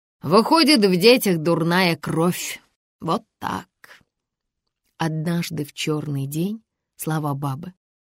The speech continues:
схватил у неё брюхо. Да так сильно, что брат испугался и бросился за соседом. У того была лошадь. Сосед повёз бедную девку в районку,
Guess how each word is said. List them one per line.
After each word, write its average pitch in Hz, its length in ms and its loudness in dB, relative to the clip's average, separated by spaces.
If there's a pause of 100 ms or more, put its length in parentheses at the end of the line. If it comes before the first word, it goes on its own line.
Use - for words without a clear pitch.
(140)
схватил 220 560 -2
у 185 80 0
неё 190 200 0
брюхо. 156 720 -6 (320)
Да - 120 -2
так 359 240 -6
сильно, 220 380 -6
что - 180 -6
брат 165 340 -6
испугался 170 640 -6
и 147 40 -4
бросился 165 580 -6
за 139 120 -12
соседом. 143 640 -10 (400)
У 175 80 0
того 269 280 0
была 233 240 -2
лошадь. 185 580 -6 (140)
Сосед 226 440 -4
повёз 156 320 -4
бедную 160 440 -4
девку 156 380 -6
в - 80 -8
районку, 220 680 -6